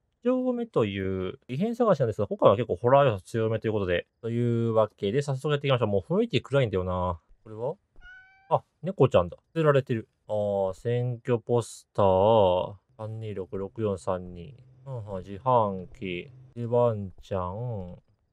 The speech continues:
まあ、そんなもん。あんま見るとこは少ないよな。お知らせ。ちょっと明るさが。えー、現在、真夜中上では不審な現象が報告されています。遭遇した場合にはむやみに近寄らず、ここを左折してください。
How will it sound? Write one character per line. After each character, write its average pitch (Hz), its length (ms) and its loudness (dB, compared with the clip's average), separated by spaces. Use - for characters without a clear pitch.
ま 165 100 -4
あ、 - 40 -2
そ 117 220 -8
ん 139 260 0
な 143 100 4
も 113 240 -2
ん。 98 80 0
あ 156 80 8
ん 214 80 -2
ま 240 80 0
見 247 100 0
る 226 100 2
と 127 100 0
こ - 100 0
は 92 80 4
少 - 120 -12
な 123 100 0
い - 20 0
よ 90 100 -2
な。 101 360 -8
お 131 140 -8
知 175 320 -2
ら 156 180 6
せ。 113 440 2
ち - 180 -20
ょ - 40 -6
っ - 40 -20
と 98 220 -4
明 156 80 0
る 156 80 -2
さ 135 180 -2
が。 123 160 0
え 135 140 2
ー、 208 260 0
現 196 80 -6
在、 139 260 8
真 113 80 8
夜 156 120 10
中 180 180 4
上 170 100 0
で 156 80 6
は 117 80 8
不 - 100 -14
審 202 260 -4
な 208 80 2
現 180 220 2
象 170 120 2
が 156 80 4
報 147 100 2
告 143 100 0
さ 143 40 2
れ 135 60 2
て 131 40 2
い 127 40 4
ま 120 60 4
す。 - 140 -4
遭 254 180 6
遇 269 60 6
し 240 60 -4
た 254 80 4
場 240 80 8
合 - 20 6
に 214 60 4
は 117 80 8
む 120 120 0
や 196 80 8
み 120 100 6
に 95 80 0
近 - 120 -2
寄 110 60 6
ら 98 60 4
ず、 95 120 -4
こ 135 140 -12
こ 139 140 4
を - 180 -2
左 131 240 2
折 226 80 2
し 196 40 -4
て 180 100 -2
く - 20 2
だ 151 60 4
さ 120 80 4
い。 - 80 -6